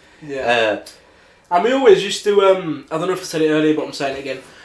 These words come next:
Speaker 1: We used to get little cocktail
Speaker 2: Yeah,
Speaker 1: sausages
Speaker 2: you've
Speaker 1: and we used
Speaker 2: said.
Speaker 1: to kick him off the,
Speaker 2: Oh, yeah.
Speaker 1: we used to kick him
Speaker 2: If
Speaker 1: over
Speaker 2: it was,
Speaker 1: the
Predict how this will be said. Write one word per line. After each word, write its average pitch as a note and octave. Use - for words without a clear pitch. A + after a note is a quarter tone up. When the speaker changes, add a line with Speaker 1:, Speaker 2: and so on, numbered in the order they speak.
Speaker 1:
We F3+
used F#3+
to G#3
get G#3
little G#3+
cocktail A3
Speaker 2:
Yeah, -
Speaker 1:
sausages G#2
Speaker 2:
you've F#2+
Speaker 1:
and -
we -
used -
Speaker 2:
said. -
Speaker 1:
to -
kick -
him G3+
off -
the, C3+
Speaker 2:
Oh, C3
yeah. B2
Speaker 1:
we -
used G3
to -
kick -
him G#3+
Speaker 2:
If -
Speaker 1:
over G3
Speaker 2:
it G3+
was, G3
Speaker 1:
the F#3+